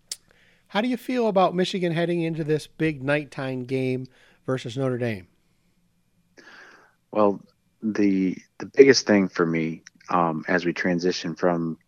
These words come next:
Speaker 2: Penn State into the Notre Dame game, i-,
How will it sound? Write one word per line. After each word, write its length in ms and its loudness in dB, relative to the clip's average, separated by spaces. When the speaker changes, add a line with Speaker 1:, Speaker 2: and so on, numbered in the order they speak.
Speaker 2:
Penn 200 -2
State 400 0
into 440 -4
the 100 -4
Notre 260 -4
Dame 260 -4
game, 280 -6
i-, 200 4